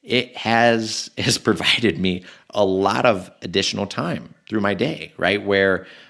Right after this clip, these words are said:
I would ra-, you know, I'm on, on a commute, you know, I'm traveling in or out or, or, you know, on a bus or moving, whatever it might be. And, "Hey, let me just log in and check, uh, what's going on in the feed." So,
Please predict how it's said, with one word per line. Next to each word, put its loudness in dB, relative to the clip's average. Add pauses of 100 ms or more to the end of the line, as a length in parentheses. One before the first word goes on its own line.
(160)
I 2 (120)
would -2
ra-, 0
you -4
know, -4
I'm -12
on, -6
on -4
a -10
commute, -4 (280)
you -4
know, -4
I'm -8
traveling -2
in -2
or -6
out 2
or, -4
or, -12
you -12
know, -8
on -6
a -6
bus 2
or -4
moving, -2
whatever 0
it -4
might -12
be. -4 (300)
And, 0
"Hey, -2
let -2
me -4
just -6
log 4
in 0
and -2
check, -2
uh, 0
what's -6
going -6
on -8
in -12
the -14
feed." -18 (220)
So, -2